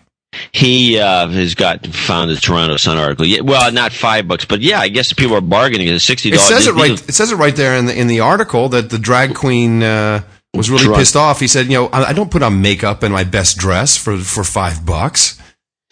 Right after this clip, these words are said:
Speaker 2: and
Speaker 1: Yeah.
Speaker 2: rightly so.
Speaker 1: Yeah, well, you know, the Toronto Sun, by the way, is the Canadian equivalent of the Daily Mail.
Speaker 2: Is, is prostitution legal in, uh, Ca-, Ca-, Canada?
Speaker 1: Uh, you know, the prostitution's not per se legal, but there's some,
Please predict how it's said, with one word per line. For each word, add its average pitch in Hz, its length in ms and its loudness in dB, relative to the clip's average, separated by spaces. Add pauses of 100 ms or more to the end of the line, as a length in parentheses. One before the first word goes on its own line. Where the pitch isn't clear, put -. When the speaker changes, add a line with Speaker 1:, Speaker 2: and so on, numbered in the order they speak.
(120)
Speaker 2:
and 147 240 0
Speaker 1:
Yeah. - 80 -4 (160)
Speaker 2:
rightly 123 360 -2
so. - 560 -2 (280)
Speaker 1:
Yeah, 92 240 2
well, 123 200 0
you 127 120 0
know, 95 140 0
the 85 60 -2
Toronto 90 260 0
Sun, 78 220 -2
by 71 100 2
the 67 100 0
way, 67 140 0
is 67 120 -4
the 65 180 0 (180)
Canadian 80 400 0
equivalent 73 460 0
of 58 100 -4
the 62 80 -4
Daily 65 340 -2
Mail. 65 380 -4
Speaker 2:
Is, 139 180 -2
is 151 140 0
prostitution 156 760 0
legal 120 320 0
in, 123 240 -2
uh, 117 200 -2
Ca-, - 260 -8
Ca-, - 240 -8
Canada? 139 580 -2 (600)
Speaker 1:
Uh, 135 240 0
you 165 80 0
know, 180 140 0
the 151 80 -2
prostitution's 180 840 0
not 143 240 2 (200)
per 139 120 0
se 156 380 2
legal, 160 380 0
but 135 180 0
there's - 160 0
some, 160 260 0